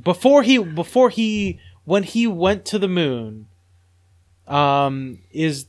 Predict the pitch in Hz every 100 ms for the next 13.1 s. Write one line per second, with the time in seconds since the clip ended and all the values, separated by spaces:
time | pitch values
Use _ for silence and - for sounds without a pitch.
0 | - 160 175 - - 165 165 156 143 139
1 | 151 147 131 135 127 123 123 - - -
2 | _ _ _ _ 131 151 151 151 127 143
3 | 139 127 131 143 135 123 - - 135 -
4 | _ 139 151 156 143 - - 92 - 185
5 | 208 254 240 214 180 180 180 160 147 143
6 | 143 135 135 135 135 127 123 123 120 117
7 | 113 113 113 120 - 127 127 123 120 -
8 | 139 131 123 127 127 - 113 113 - 110
9 | 117 - - - _ _ 151 180 196 185
10 | 160 135 151 156 139 139 127 131 123 -
11 | 139 139 131 127 - - - 185 185 151
12 | 156 151 143 175 185 165 143 - 156 156
13 | 139